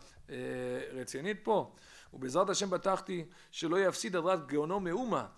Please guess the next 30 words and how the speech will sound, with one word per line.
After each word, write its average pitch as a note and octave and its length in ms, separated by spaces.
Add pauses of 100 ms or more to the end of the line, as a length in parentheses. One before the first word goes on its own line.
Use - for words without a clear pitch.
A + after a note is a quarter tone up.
(220)
אם D#3 120
יקיים D3 420
בי F3 100
גם F#3+ 200
כעת G3+ 360
אשרי C#3+ 260
הדור D#3 280
שהגדולים E3+ 560
נשמעים D#3+ 420
לקטנים." C3+ 500 (360)
כלומר, E3+ 520
ידידי, D#3+ 540 (400)
למדת E3 280
ממני F3+ 260
בעבר, F3 560 (340)
אני D3 140
מבטיח E3+ 380
לך, D3+ 240 (500)
לא E3 120
יקרה G#3 200
לך F3+ 140
שום B3+ 200
דבר A3 260
לא A3 200
טוב F#3+ 320 (300)
אם D3 120
תלמד E3+ 260
ממני F3 260
גם D#3 180
היום. C3 320